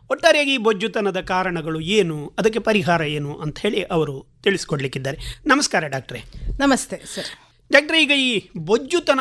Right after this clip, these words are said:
Speaker 1: ಅಂತ ನಾವು ಸಾಮಾನ್ಯ ಹೇಳ್ತೇವೆ. ಈ ಬೊಜ್ಜು ಅಂದ್ರೆ ಏನು ಮುಖ್ಯವಾಗಿ?
Speaker 2: ಆಯುರ್ವೇದ ಶಾಸ್ತ್ರದಲ್ಲಿ ಬೊಜ್ಜುತನವನ್ನ ಸ್ಥೌಲ್ಯ ಎಂದು ಕರೀತಾರೆ.
Speaker 1: ಹ್ಮ್.
Speaker 2: ಅತಿ ಸ್ಥೌಲ್ಯ ಇರ್ಬೋದು, ಸ್ಥೂಲಕಾಯ, ಆ ತರ ಎಲ್ಲ ಕರೀತಾರೆ. ನಮ್ಮ ದೇಹದ ಬಾಹ್ಯ ನೋಟ ಅಥವಾ ಗೋಚರತೆಯನ್ನ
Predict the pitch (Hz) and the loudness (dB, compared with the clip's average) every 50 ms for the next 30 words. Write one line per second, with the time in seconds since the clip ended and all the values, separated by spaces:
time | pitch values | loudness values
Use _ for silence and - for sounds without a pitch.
0 | 254 247 240 240 277 277 269 254 233 247 240 240 254 247 233 240 214 240 220 175 | 2 0 -2 -4 -4 -4 -4 -4 0 0 0 0 0 -2 -2 2 0 0 0 0
1 | 190 156 143 - - _ _ _ _ _ _ - 285 262 208 214 262 269 220 294 | -6 -10 -10 -12 -16 _ _ _ _ _ _ -8 -6 -6 0 0 0 0 -2 -2
2 | 320 370 359 330 294 277 262 240 226 208 180 165 147 - _ - 185 - - 180 | 0 0 0 2 0 -2 -2 0 0 0 0 -2 -8 -12 _ -8 -6 -4 -2 -4
3 | 160 143 131 135 - _ _ _ _ _ _ - 214 233 262 294 320 339 320 302 | -4 -4 -6 -12 -20 _ _ _ _ _ _ 0 2 2 2 2 2 0 0 2
4 | 330 - - 240 226 233 - - 247 233 247 233 196 165 147 160 196 254 233 240 | 0 2 2 0 0 0 -2 -6 -4 -2 -2 -2 -2 -2 -4 -4 -4 -2 -2 -2
5 | 233 233 294 294 - 294 269 269 247 233 226 226 240 269 - - - 247 254 285 | -2 -2 -4 -2 0 0 2 2 0 0 -2 -2 -2 -4 -4 -4 -2 0 0 2
6 | 294 311 294 262 247 233 220 220 214 - 185 185 185 - - 147 143 170 220 339 | 2 2 2 2 2 0 -2 -2 -4 -4 -6 -6 -6 -6 -8 -8 -6 -6 -6 -6
7 | - - 208 165 151 - - - 240 - 285 247 - - 233 220 214 220 214 214 | -6 -8 -8 -8 -8 -4 -4 -4 -2 0 -2 -2 0 -2 0 0 0 0 0 0
8 | 202 190 196 202 190 202 208 214 - - 269 254 247 240 226 - 196 190 190 190 | 0 -2 -4 -4 -2 -2 -2 -2 -2 -2 0 2 2 2 2 2 2 4 4 6
9 | 190 185 - 214 214 - 208 190 185 185 185 185 - 330 277 247 175 180 156 147 | 4 4 4 2 2 2 2 2 2 2 0 0 2 2 0 2 0 0 -2 -2
10 | - - _ _ _ - 262 294 330 359 392 381 294 233 247 254 277 311 320 302 | -4 -10 _ _ _ 2 2 4 4 6 4 4 4 6 6 6 6 4 4 2
11 | 330 311 269 302 311 262 208 202 196 208 240 269 247 262 285 277 254 220 226 240 | 2 4 4 4 4 4 4 6 8 8 8 6 6 4 4 4 4 4 4 2
12 | 240 - 247 226 214 - 220 208 220 202 202 214 220 247 254 - 277 269 254 254 | 2 2 2 0 2 0 0 0 0 0 0 2 2 2 2 4 2 2 2 4
13 | 269 254 247 247 | 2 4 4 4